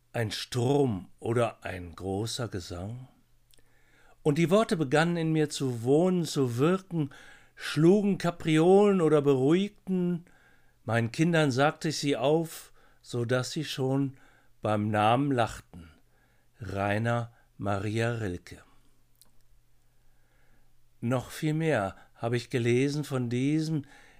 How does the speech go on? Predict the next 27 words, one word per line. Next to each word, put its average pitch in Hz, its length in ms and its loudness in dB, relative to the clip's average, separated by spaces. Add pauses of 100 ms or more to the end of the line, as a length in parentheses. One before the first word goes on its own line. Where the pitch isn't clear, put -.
(140)
wie 131 200 -2
er 135 100 4
da 135 240 2
mit 139 180 0
Rodin 123 640 0
arbeitete, 156 880 0 (760)
die 120 180 -4
Frauen 135 720 2
schüchtern 156 600 0
liebte, 147 520 -2
Briefe 135 640 2
schrieb 160 500 -2
von 139 240 -2
großer 123 540 0
Weite, 139 460 0 (960)
wie 117 180 -4
sehr 127 420 -2
er 127 160 0
litt - 680 -6 (160)
unter 120 280 -4
dem 113 280 -2
Krieg 131 640 -8 (480)
und 107 180 -10
wie 104 140 -6
früh 104 600 -4
er 120 180 -6
starb. - 580 -8